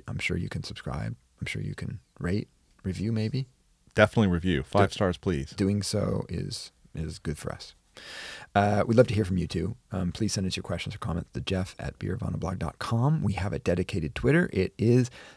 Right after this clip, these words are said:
Speaker 1: Beervana Pod.
Speaker 2: Yes, at Beervana Pod.
Speaker 1: At Beervana Pod. And you can message us that way. Jeff blogs at the Beervana blog, and he tweets at Beervana.
Speaker 2: Patrick tweets at Beeronomics.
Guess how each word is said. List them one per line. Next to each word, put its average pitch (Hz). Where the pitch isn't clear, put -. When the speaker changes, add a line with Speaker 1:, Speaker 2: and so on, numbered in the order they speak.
Speaker 1:
Beervana 104
Pod. 82
Speaker 2:
Yes, 87
at 90
Beervana -
Pod. 80
Speaker 1:
At -
Beervana -
Pod. -
And 95
you 98
can 92
message 92
us 82
that -
way. 127
Jeff 120
blogs 113
at -
the 95
Beervana 107
blog, 131
and 98
he 95
tweets -
at 107
Beervana. 185
Speaker 2:
Patrick 120
tweets -
at 95
Beeronomics. 107